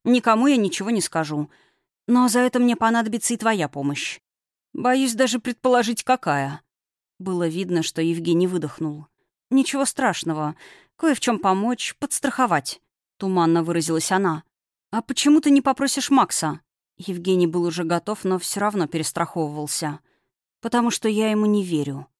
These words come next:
очень просто ответила Анна. «Вот это да!» От удивления Женя даже присвистнул. «Святая Троица, Бортко, Крапивина, Правдина, оказывается, не такая уж и святая?»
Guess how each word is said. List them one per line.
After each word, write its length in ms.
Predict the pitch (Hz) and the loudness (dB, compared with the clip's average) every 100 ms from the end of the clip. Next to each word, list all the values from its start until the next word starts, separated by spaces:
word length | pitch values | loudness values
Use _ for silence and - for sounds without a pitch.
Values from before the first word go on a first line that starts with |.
| _ _ _ | _ _ _
очень 360 | 185 170 - 156 | -6 -4 0 -2
просто 420 | 151 175 175 - | 0 -2 -2 -2
ответила 440 | 151 156 151 160 156 | -2 -2 -2 0 2
Анна. 440 | 151 147 143 147 _ _ _ _ _ | 2 0 -2 -8 _ _ _ _ _
«Вот 360 | 226 233 208 220 | 0 2 2 0
это 220 | 214 226 | 0 -2
да!» 440 | 208 175 151 147 - _ _ _ _ | 2 2 2 0 -6 _ _ _ _
От 160 | - - | -12 -8
удивления 500 | 214 220 214 240 226 | -4 -2 0 2 2
Женя 240 | 208 233 | 0 0
даже 240 | 214 220 220 | 0 -2 -2
присвистнул. 680 | 240 247 180 - 156 147 151 _ _ _ | -4 -4 -4 -2 -2 -2 -6 _ _ _
«Святая 440 | - 240 247 254 | -2 0 4 2
Троица, 440 | 226 240 254 - 220 | 4 2 2 2 -2
Бортко, 560 | 196 220 277 - 214 | 0 2 2 0 -4
Крапивина, 600 | 196 214 208 226 254 226 | -2 0 0 -2 0 0
Правдина, 580 | 196 190 196 233 233 196 | 2 4 4 2 0 0
оказывается, 540 | 190 165 190 220 220 220 | 0 0 0 0 0 0
не 120 | 214 | 2
такая 280 | 208 220 220 | 0 2 0
уж 140 | - | 0
и 20 | |
святая?» 640 | 233 208 190 285 294 165 | -2 -2 2 4 4 2